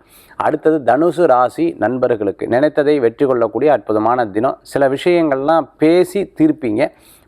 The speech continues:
பிரச்சனைகள்லாம் பேசி தீர்ப்பீங்க. அம்மா வழி சொந்தங்கள்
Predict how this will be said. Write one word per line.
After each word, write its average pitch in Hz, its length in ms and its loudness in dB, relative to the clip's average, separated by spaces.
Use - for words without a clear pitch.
பிரச்சனைகள்லாம் 156 640 0
பேசி 160 680 0
தீர்ப்பீங்க. 123 480 0
அம்மா 165 360 0
வழி 151 220 -2
சொந்தங்கள் 139 520 -2